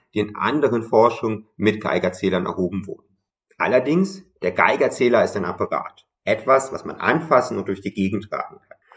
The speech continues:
Aber in den Erziehungswissenschaften gibt es solche Apparate eigentlich nicht.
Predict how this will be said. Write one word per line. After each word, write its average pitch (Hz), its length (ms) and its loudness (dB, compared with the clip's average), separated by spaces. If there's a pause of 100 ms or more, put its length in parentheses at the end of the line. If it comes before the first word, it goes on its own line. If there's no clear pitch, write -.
(100)
Aber 107 180 2
in 113 60 2
den 110 160 4
Erziehungswissenschaften 135 1000 2
gibt - 180 0
es 98 100 -12
solche 101 340 4
Apparate 98 560 0
eigentlich 101 520 -2
nicht. - 240 -14